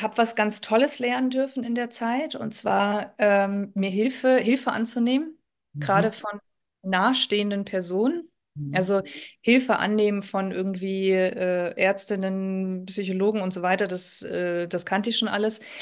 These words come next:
Speaker 1: aber wirklich von meiner besten Freundin, von meinem Freund und so weiter, die wirklich an mich ranzulassen,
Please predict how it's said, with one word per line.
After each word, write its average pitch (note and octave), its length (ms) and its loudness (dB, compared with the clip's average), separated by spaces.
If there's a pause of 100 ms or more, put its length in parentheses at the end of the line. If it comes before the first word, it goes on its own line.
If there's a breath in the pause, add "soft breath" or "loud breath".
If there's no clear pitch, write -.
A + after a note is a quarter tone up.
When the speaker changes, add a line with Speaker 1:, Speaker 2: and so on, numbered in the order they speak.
(320 loud breath)
Speaker 1:
aber F#3+ 280 4
wirklich G#3 300 0
von G#3 180 2
meiner G3+ 220 4
besten F#3+ 240 0
Freundin, F#3+ 540 2
von G3 180 -2
meinem F#3+ 200 0
Freund F#3+ 460 0
und E3+ 120 -8
so E3+ 120 -8
weiter, E3+ 260 -2
die F3 140 -4
wirklich G3 260 -4
an G3 80 0
mich F#3 280 -4
ranzulassen, E3 920 0